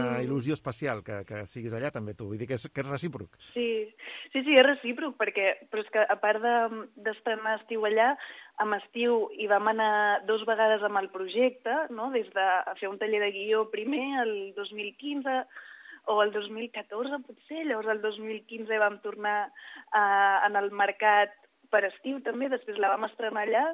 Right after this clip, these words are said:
Speaker 1: Ah, no, sí, el dos mil disset la vam estrenar allà. I, i després, amb Alcarràs, també hi vam anar al mercat de coproducció. Llavors, clar, de sobte és com que el, els projectes també han anat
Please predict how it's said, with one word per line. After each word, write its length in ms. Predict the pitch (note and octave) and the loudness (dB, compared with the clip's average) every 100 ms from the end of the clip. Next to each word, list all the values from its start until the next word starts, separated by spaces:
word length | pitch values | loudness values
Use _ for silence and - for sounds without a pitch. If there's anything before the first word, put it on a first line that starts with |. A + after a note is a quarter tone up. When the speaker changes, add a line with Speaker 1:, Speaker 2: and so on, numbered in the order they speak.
| E4 - | -6 -4
Speaker 1:
Ah, 80 | A#3 | -2
no, 140 | A#3+ | -2
sí, 120 | A#3 G3+ | -2 0
el 160 | G3+ | 2
dos 160 | G#3 G#3 | 2 -2
mil 180 | A#3+ A#3 | -4 -6
disset 260 | A3+ A3+ | -4 -4
la 120 | G3+ | -4
vam 80 | F#3 | -6
estrenar 260 | G3+ G#3+ A3 | -8 -8 -4
allà. 140 | C4+ F#4+ - - - - | -2 -2 -6 -20 -20 -14
I, 520 | - A#3 A#3 A3+ A3 G#3 | -6 -4 -4 -4 -8 -8
i 100 | A3+ | -6
després, 480 | G#3+ G#3 - G#3+ A3 A3+ | -6 -6 -2 0 0 -2
amb 300 | A3 G#3+ G#3 | -2 -2 -2
Alcarràs, 460 | G3 G3 G3 G#3 A3 | -4 -2 0 0 -2
també 240 | C4 A#3 | -4 -2
hi 40 | G#3+ | 2
vam 220 | G#3+ G#3+ | 2 0
anar 520 | G#3 G3+ G3+ A3 G#3 - | -2 -2 -2 -2 -4 -2
al 140 | G3 | -2
mercat 360 | G3 F#3 F#3 F#3+ | 0 -2 -2 -6
de 100 | G3 | -6
coproducció. 840 | G3+ G3 F#3+ F3 - - G3 G3 - - - - - | -6 -8 -8 -8 -14 -10 -6 -6 -8 -20 -20 -14 0
Llavors, 300 | G3+ G3+ G3+ | 2 2 0
clar, 240 | A#3 G#3 | 6 6
de 120 | F#3+ F#3 | 6 0
sobte 200 | G3 G3+ | -8 -10
és 100 | G3+ | -6
com 440 | A3+ G#3 G3 F3+ - _ - _ | -6 -6 -10 -14 -18 _ -20 _
que 80 | - | -6
el, 100 | G3 - | -6 -2
els 180 | G3 F#3+ - | -4 -4 -8
projectes 460 | G3+ G3+ G3+ G#3+ - | -4 -4 -4 -6 -6
també 300 | G#3+ G#3+ G3 | -10 -2 0
han 120 | G3+ | 0
anat 280 | G3+ G3 | -2 -4